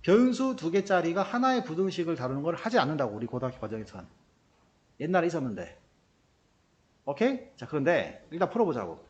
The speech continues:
여기서 뭐라 했냐면 A 플러스 B의 최대값을 구하래. 엄마야?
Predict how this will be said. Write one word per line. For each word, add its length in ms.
여기서 160
뭐라 160
했냐면 540
A 260
플러스 600
B의 580
최대값을 420
구하래. 160
엄마야? 380